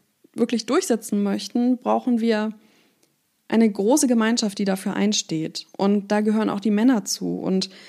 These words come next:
ich kenne sehr, sehr viele Männer, die auch feministische Meinungen haben, die auf jeden Fall daran glauben, dass zum Beispiel ihre Schwester die gleichen Rechte haben sollte wie sie.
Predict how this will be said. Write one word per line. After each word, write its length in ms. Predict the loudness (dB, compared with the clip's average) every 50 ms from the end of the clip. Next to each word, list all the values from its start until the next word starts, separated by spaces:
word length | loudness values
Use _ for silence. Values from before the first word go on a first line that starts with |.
| -20 -20 _
ich 140 | -12 -6 -2
kenne 240 | 2 2 4 4
sehr, 140 | 4 4 4
sehr 120 | 4 2 0
viele 240 | 2 4 4 6
Männer, 300 | 6 6 4 4 2 2
die 140 | 2 0 0
auch 240 | 0 -2 -2 -4 -4
feministische 560 | -2 2 4 4 4 2 0 -2 -4 -2 -2
Meinungen 580 | 0 0 0 2 2 2 2 2 0 -2 -2 -2
haben, 300 | -2 0 0 2 2 2
die 100 | 2 2
auf 100 | 0 0
jeden 140 | 0 -2 0
Fall 160 | -2 -2 0
daran 260 | 0 0 0 0 0
glauben, 360 | 0 2 2 2 4 2 2
dass 280 | 2 0 -4 -6 -8 -10 -14 -20 -20 -20 -20 -20 _ _
zum 140 | -2 0 0
Beispiel 260 | 0 0 0 -2 -2
ihre 220 | -2 -2 -2 -2 -2
Schwester 400 | -2 0 0 -2 0 0 -2 -2
die 80 | -2
gleichen 360 | 0 0 0 0 0 0 -2
Rechte 300 | -2 -4 -4 -4 -6 -6
haben 220 | -4 -2 0 0 0
sollte 300 | 0 -2 -2 -2 -2 -2
wie 100 | -2 -2
sie. 420 | -2 -2 0 2 2 4 2 2